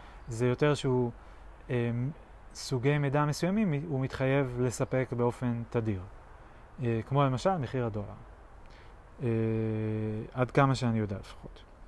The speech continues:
אוקיי. Given that on-chain applications like lending systems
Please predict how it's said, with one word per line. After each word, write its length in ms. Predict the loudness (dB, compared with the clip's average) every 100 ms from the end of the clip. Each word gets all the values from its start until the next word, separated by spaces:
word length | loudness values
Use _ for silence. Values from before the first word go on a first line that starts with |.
| -20 -20 -20 -20 -18 -18 -16 -16 -16 -18 -20 -20 -2
אוקיי. 360 | 0 4 2 0 -6 -14 -18 -18 -18 -18 -18 -18 -18 -18 -20 -20 -20 -20 -20 -20 -16 -10 -10 -8 0
Given 440 | 2 4 4 4
that 360 | 4 4 0 -14 -20 -20 -20 0
on-chain 600 | 6 6 4 2 0 2
applications 640 | 0 0 2 2 4 0 2
like 240 | 2 4
lending 320 | 2 2 0
systems 600 | 0 -2 0 0 0 -4